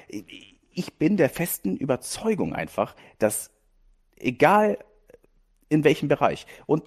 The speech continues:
dann nehme ich die rechte Bubble auch nicht raus. Äh, wir, wir haben jetzt sehr über, über, äh, übrigens auch an alle Zuhörer, ähm,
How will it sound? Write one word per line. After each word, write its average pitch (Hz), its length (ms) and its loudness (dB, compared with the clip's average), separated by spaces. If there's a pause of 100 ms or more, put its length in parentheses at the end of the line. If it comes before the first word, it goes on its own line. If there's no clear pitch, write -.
dann 170 160 6
nehme 214 140 4
ich - 80 -6
die 139 100 -2
rechte 170 320 0
Bubble 160 320 2
auch - 180 0
nicht - 220 -6
raus. - 260 -12 (280)
Äh, 113 180 0
wir, - 160 -10
wir 123 100 2
haben 120 100 0
jetzt - 180 -2
sehr 131 160 4
über, 120 240 4
über, 113 320 0
äh, - 200 -4
übrigens 117 500 -2
auch - 180 2
an 90 80 0
alle 92 200 -2
Zuhörer, 82 600 -2
ähm, 87 320 -2